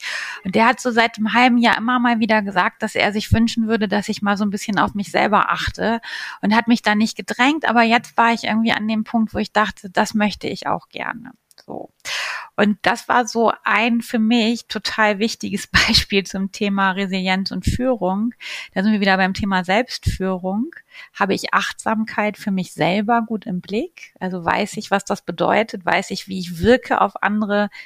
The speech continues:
Bin ich in meiner Kraft, in meiner Stabilität? Das ist erstmal das eine, um halt meinen Leuten Sicherheit zu geben. Das hatten wir schon.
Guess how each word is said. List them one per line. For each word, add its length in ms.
Bin 120
ich 120
in 100
meiner 240
Kraft, 320
in 60
meiner 240
Stabilität? 920
Das 360
ist 40
erstmal 280
das 140
eine, 360
um 120
halt 220
meinen 260
Leuten 240
Sicherheit 360
zu 80
geben. 220
Das 120
hatten 220
wir 100
schon. 320